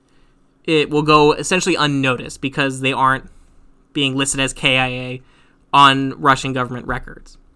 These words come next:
And so what they do is they are able to effectively help the government win back territory and bolster defensive lines with Russian units that are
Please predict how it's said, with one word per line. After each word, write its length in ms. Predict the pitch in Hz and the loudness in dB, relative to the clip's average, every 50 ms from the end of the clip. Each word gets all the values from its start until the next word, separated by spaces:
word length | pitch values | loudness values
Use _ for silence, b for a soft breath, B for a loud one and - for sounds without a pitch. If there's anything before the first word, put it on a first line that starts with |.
| _ - | _ -10
And 160 | 156 143 135 | -10 -10 -8
so 240 | - - 151 143 139 | -6 -4 -2 -2 0
what 160 | 139 139 135 | 0 -2 -2
they 160 | - 139 131 | -2 -2 -2
do 240 | 135 147 156 156 151 | 0 0 0 2 2
is 160 | 147 139 131 | 0 -2 -2
they 140 | 139 139 139 | -2 -2 0
are 100 | 139 139 | 0 0
able 300 | 123 143 143 139 139 135 | 0 -2 -4 -4 -6 -10
to 180 | - - - 151 | -12 -12 -10 -10
effectively 720 | 139 139 - 147 139 139 147 143 131 135 139 139 135 131 | -10 -8 -8 -8 -8 -6 -8 -8 -6 -4 -4 -4 -4 -4
help 300 | 127 - - 147 151 151 | -6 -4 -4 -4 -4 -4
the 100 | - 151 | -6 -8
government 560 | 143 139 139 135 131 135 135 135 135 127 - _ _ b b b b b b b b b b b b _ _ _ _ _ _ _ _ _ _ _ _ - | -4 -2 -2 -2 -2 -4 -8 -10 -10 -12 -12 _ _ b b b b b b b b b b b b _ _ _ _ _ _ _ _ _ _ _ _ -12
win 260 | 151 147 151 156 156 | -4 -2 0 0 0
back 220 | 143 143 131 135 - | 0 -4 -4 -8 -10
territory 880 | - - 170 170 160 160 - - 156 156 147 147 147 143 143 143 143 | -6 -2 0 0 0 0 -2 -2 -4 -2 -2 0 -2 -2 -2 -4 -4
and 260 | - 135 131 131 127 131 | -4 -6 -6 -6 -6 -4
bolster 400 | 139 139 135 135 - 147 139 135 | -4 -4 -4 -4 -6 -6 -6 -6
defensive 500 | 135 139 135 - 131 131 - 139 131 135 | -6 -8 -8 -8 -8 -8 -8 -10 -8 -8
lines 520 | 135 131 131 127 123 120 123 127 - - | -8 -8 -8 -8 -10 -12 -14 -14 -16 -18
with 400 | - - 175 147 139 127 - - | -18 -10 -6 -6 -6 -6 -6 -10
Russian 480 | - 135 147 135 131 - - 131 131 147 | -10 -4 -2 -2 -2 -2 -6 -6 -4 -2
units 360 | 196 220 208 170 160 - - | -2 0 0 -2 -2 -4 -6
that 180 | - 156 151 147 | -4 -2 0 0
are 320 | 143 139 135 135 135 - | 2 0 0 -2 -4 -10